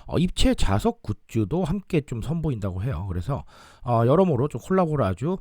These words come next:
적극적으로 진행했다. 자, 요렇게 봐주시면 되겠습니다. 자, 그러면 비락식혜가 이렇게 경복궁 에디션 낸 이유, 글쎄요, 경험적인 측면이 가장 크지 않을까요? 저는 그렇게 생각합니다.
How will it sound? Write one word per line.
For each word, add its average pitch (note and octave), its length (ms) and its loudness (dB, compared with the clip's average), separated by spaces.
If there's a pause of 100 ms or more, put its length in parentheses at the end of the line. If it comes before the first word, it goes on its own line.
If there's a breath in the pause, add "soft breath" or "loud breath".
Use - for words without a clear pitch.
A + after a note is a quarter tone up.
(120)
적극적으로 B2 480 -4
진행했다. G#2 680 -4
자, E2+ 100 -4
요렇게 A#2+ 400 0
봐주시면 F2 500 -8
되겠습니다. A2 760 -4 (2000 loud breath)
자, F3 140 2
그러면 F3+ 440 4
비락식혜가 C#3+ 520 -2
이렇게 G#2+ 180 -6
경복궁 C#3 440 -2
에디션 G#2 280 0
낸 G2+ 180 -4
이유, F#2+ 380 -4 (340 loud breath)
글쎄요, A2+ 460 -2
경험적인 B3 520 0
측면이 F#3+ 280 2
가장 A#2 220 -2
크지 F#3 260 -2
않을까요? F2+ 460 -4
저는 B2 160 -4
그렇게 A2 180 -6
생각합니다. G2+ 680 -6